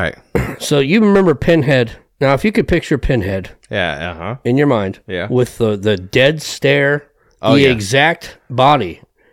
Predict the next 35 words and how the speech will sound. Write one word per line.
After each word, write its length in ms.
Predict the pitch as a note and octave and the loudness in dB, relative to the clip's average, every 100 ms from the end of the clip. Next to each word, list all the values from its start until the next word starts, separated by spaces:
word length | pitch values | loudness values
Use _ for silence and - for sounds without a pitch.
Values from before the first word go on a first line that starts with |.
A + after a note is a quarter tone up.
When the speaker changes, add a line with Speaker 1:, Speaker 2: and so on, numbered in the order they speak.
| _ | _
Speaker 2:
the, 220 | B2 B2+ - | -10 -10 -8
except 460 | A#2 - D3 C3 | -8 -2 -2 -2
with 120 | B2+ A2+ | -6 -2
a 40 | |
little 160 | B2 C3 | -2 0
bit 80 | |
of 80 | B2+ | -4
steroids. 680 | - C3+ B2 G#2 E2+ E2 - | -2 2 2 0 -4 -10 -16
Speaker 1:
Yeah. 300 | A2+ A2+ E2 D2+ _ _ | -6 -4 -4 -8 _ _
Speaker 2:
And, 340 | A#2+ B2 A#2+ - _ _ - - | -2 0 0 -4 _ _ -20 -10
uh, 360 | A#2 A2 G#2 F#2+ - A2+ | -6 -4 -4 -8 -10 -8
a 80 | |
scarier 840 | - - - - F3 G#3+ G#3 F#3 D#3 | -6 -6 -6 0 2 4 4 4 4
look 240 | F3 - | 2 2
in 80 | C3 | 0
his 140 | A#2 | 2
eyes. 500 | A#2+ C#3+ F#3 F#3 - _ - | 2 2 0 -4 -10 _ -10
Speaker 1:
Yeah. 300 | G2+ F#2 D#2 _ _ - | -6 -6 -8 _ _ -4
Speaker 2:
And 160 | A#2 B2 | 0 2
no 160 | D3 | 2
pins 600 | F3+ F3 D3+ F#2 - - _ _ | 0 -2 -2 -2 -8 -16 _ _
yet. 400 | - A2 F#2 - - _ _ - | -10 -10 -10 -16 -20 _ _ -8
Speaker 1:
Yet. 360 | A2 G#2+ - - _ | -6 -6 -12 -20 _
Speaker 2:
Yet. 380 | G2+ G2+ - - - | -6 -4 -6 -12 -2
Speaker 1:
But 100 | B2 | 0
was 240 | B2+ B2 | 2 0
he 80 | A#2 | -4
bald? 440 | F2 G#2 A#2+ C3+ - _ _ | -2 0 0 0 -8 _ _
Speaker 2:
Bald 300 | A2+ B2 B2 | 0 2 2
as 100 | C#3 | 0
fuck. 320 | - B2+ E2+ - | -2 -2 -2 -2
Speaker 1:
Oh, 180 | A2 G#2+ | -2 -2
my 140 | F2+ | -4
God. 340 | E2+ F#2+ G#2 F2 | -4 -4 -2 0
Speaker 2:
So 380 | D3+ C#3 - | 2 2 0